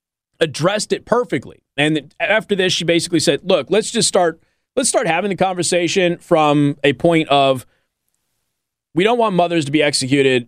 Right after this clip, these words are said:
who have an abortion, and we, we don't want, you know, this to be, you know, a nine-month, um, abortion, that sort of thing." She gave, like, three things of criteria. I don't wanna misquote her here 'cause I don't have the audio in front of me.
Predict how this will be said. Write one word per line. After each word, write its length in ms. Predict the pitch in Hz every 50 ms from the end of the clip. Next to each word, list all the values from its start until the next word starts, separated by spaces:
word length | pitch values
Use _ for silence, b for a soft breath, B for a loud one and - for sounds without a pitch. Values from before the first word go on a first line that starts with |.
| _ -
who 120 | 151 135
have 180 | 131 127 123 120
an 60 | 117
abortion, 680 | 113 113 120 120 117 113 - 117 113 113 110 107 - _ _ _ _ _ _ _ -
and 640 | 127 131 131 131 131 127 127 127 123 127 120 - - _
we, 760 | 120 117 127 135 131 127 127 123 123 123 120 120 120 117 _ _ -
we 160 | 131 127 120
don't 340 | 113 113 160 165 165 143 135
want, 320 | 147 143 139 135 131 - _ _ 123
you 120 | 131 131
know, 80 | 123 123
this 220 | 117 127 135 -
to 100 | - 151
be, 460 | 123 113 123 117 113 113 110 110 110 - _
you 100 | 139 131
know, 120 | 120 110 110
a 60 | 117
nine-month, 640 | 131 139 147 139 135 135 131 123 123 120 117 - _ _ _ _ _ -
um, 420 | 117 110 110 107 104 107 107 - _ -
abortion, 540 | 117 123 113 127 135 131 120 - 127 117 120
that 140 | 120 117
sort 120 | - 131 117
of 80 | 110
thing." 120 | - 110 107
She 120 | - 151
gave, 180 | 143 165 165 156
like, 140 | 139 127 -
three 220 | - 143 143 131
things 260 | 120 135 127 123 110
of 60 | 107
criteria. 340 | - 127 117 110 131 117 101
I 100 | 117 139
don't 100 | 139 131
wanna 260 | 131 127 123 107 104 -
misquote 460 | 117 117 113 - - - 123 123 120
her 120 | 117 117 110
here 140 | 107 107 110
'cause 120 | 104 110
I 40 | 117
don't 100 | 113 110
have 120 | 113 110
the 80 | 110 107
audio 220 | 104 107 107 101
in 60 | 101 -
front 160 | 104 98 95
of 40 | 90
me. 100 | 90